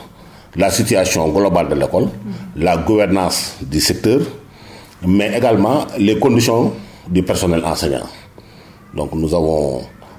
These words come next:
fait des propositions essentielles, notamment la mise en place d'un conseil de l'éducation et de la formation, qui sera donc un cadre de réflexion et d'analyse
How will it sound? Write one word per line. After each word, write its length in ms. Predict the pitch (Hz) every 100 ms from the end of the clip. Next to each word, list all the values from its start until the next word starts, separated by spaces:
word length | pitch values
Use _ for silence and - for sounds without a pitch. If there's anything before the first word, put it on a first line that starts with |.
| - 78
fait 240 | - 90 82
des 140 | 80
propositions 580 | - 82 85 73 76 65
essentielles, 520 | 87 85 73 78 87
notamment 440 | 82 73 76 73 71
la 160 | 71
mise 200 | 76 78
en 120 | 76
place 260 | 73 73 67
d'un 340 | 71 69 80 80
conseil 280 | 80 80
de 60 | 73
l'éducation 460 | 73 67 69 - 67
et 40 |
de 80 | 69
la 100 | 69
formation, 600 | - 71 65 - 87 113 - - - - -
qui 100 | 82
sera 380 | 87 82 76 69
donc 220 | 78 76 87
un 120 | 78
cadre 260 | - 87 80
de 60 |
réflexion 600 | 78 - 80 - 76 71 - - - - - - - - -
et 80 | 87
d'analyse 640 | 104 104 92 87 87 -